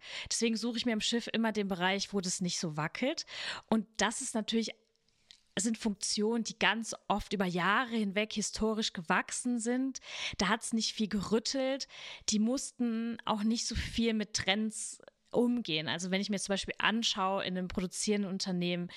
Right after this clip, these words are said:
die mussten jetzt in den letzten Jahren sich das Thema Smart Manufacturing, also die Digitalisierung in der Produktion und in der Herstellung aneignen, weil sonst wären wir verloren gewesen. Aber wenn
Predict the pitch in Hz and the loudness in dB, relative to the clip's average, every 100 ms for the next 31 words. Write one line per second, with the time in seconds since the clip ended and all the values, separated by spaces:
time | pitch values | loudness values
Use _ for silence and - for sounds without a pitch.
0 | - - - 185 214 247 - 220 214 202 | -12 -4 0 2 2 2 -2 0 0 2
1 | 208 185 185 - 190 185 175 180 185 - | -2 0 0 -2 -2 0 0 0 -4 -6
2 | 185 - 180 175 170 - - - - 180 | -6 -4 0 0 -2 -6 -6 -4 -4 0
3 | 175 190 - 185 180 - - 208 - - | 2 2 2 0 0 -4 -2 -2 -2 -2
4 | 175 170 135 180 165 170 226 196 185 208 | 0 0 -2 -2 -4 -2 0 0 -2 -2
5 | 190 185 - 208 262 208 214 202 196 196 | -2 -2 -2 0 0 0 -2 0 0 0
6 | 185 208 185 165 - - 202 202 196 185 | -2 -2 -4 -4 -6 -2 0 0 -2 -2
7 | 175 185 190 208 - 185 170 175 185 - | -2 0 0 0 -2 -4 -2 -4 -6 -10
8 | - - - _ _ _ _ _ - 190 | -10 -10 -14 _ _ _ _ _ 4 4
9 | 240 - 175 180 185 190 175 170 185 185 | 6 2 0 2 0 -2 0 0 0 -2
10 | - - 190 202 185 - 175 196 208 185 | -2 0 2 2 0 0 2 2 2 -4
11 | 156 160 165 180 - 185 175 160 190 196 | -4 -4 -2 -2 0 0 0 0 0 -2